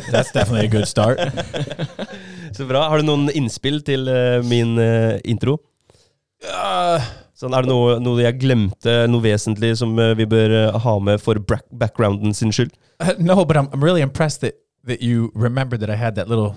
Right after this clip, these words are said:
Speaker 1: little stint in Denver working at a law office.
Speaker 2: Ja, den husker jeg, fordi det var en stressende periode for deg rundt eh,
Speaker 1: Å, ja.
Speaker 2: disse jobbene her?
Speaker 1: Yeah,
Speaker 2: Ja.
Speaker 1: I mean, that, that was definitely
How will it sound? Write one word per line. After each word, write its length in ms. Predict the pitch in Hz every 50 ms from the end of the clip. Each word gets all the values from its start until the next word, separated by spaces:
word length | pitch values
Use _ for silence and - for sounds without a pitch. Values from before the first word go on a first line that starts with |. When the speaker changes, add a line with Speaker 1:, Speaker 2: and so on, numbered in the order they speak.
| - -
Speaker 1:
little 200 | - 120 113 110
stint 360 | - - - - 120 113 107 -
in 160 | 95 104 98
Denver 340 | 92 110 113 117 107 104 95
working 360 | 90 101 104 104 - 101 95
at 60 | 87
a 60 | 87
law 420 | 87 92 98 98 92 73 82 82 82
office. 300 | 80 - 90 - - - - - _ _ - - -
Speaker 2:
Ja, 100 | 117 120
den 280 | 117 - 127 135 139 147
husker 260 | 151 135 - 123 110
jeg, 80 | 107 104
fordi 180 | 117 120 123 123
det 100 | 120 120
var 140 | 123 127 131
en 60 | 120
stressende 340 | - 127 117 - - 110 101
periode 320 | 117 110 113 107 101 98 98 101 98 98 98 98 98 92
for 140 | - - 104 101
deg 540 | 101 101 101 98 101 101 101 101 101 101
rundt 180 | 101 101 98 - _ _ _ _ 107
eh, 380 | 110 104 101 98 98 101 98
Speaker 1:
Å, 60 | 98 101
ja. 60 | 101
Speaker 2:
disse 200 | 110 107 - 113
jobbene 300 | 107 107 98 101 101 101
her? 180 | 127 143 143 - - _ _ _ _ _ _ _ _
Speaker 1:
Yeah, 180 | - 175 170 -
Speaker 2:
Ja. 80 | 147 151
Speaker 1:
I 40 |
mean, 200 | 180 190 143 - - -
that, 180 | 175 156 -
that 100 | 180 202
was 100 | 202 165 143
definitely 300 | 175 165 - 151 127